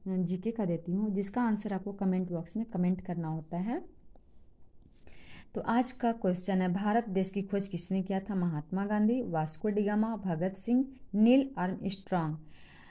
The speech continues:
गाइस इसका आंसर जिस किसी को भी पता होगा आप प्लीज़ कमेंट बॉक्स में इसका आंसर कमेंट करें।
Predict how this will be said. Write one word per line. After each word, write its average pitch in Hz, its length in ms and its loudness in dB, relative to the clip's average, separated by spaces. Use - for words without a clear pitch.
गाइस 202 420 4
इसका 240 500 2
आंसर 208 600 0
जिस 196 340 0
किसी 196 280 -4
को 202 140 -2
भी 208 80 4
पता 175 360 -2
होगा 170 400 -2
आप 190 260 -4
प्लीज़ 226 260 0
कमेंट 190 400 0
बॉक्स 185 280 -4
में 226 240 0
इसका 190 280 -6
आंसर 180 300 -2
कमेंट 180 460 0
करें। 247 360 -4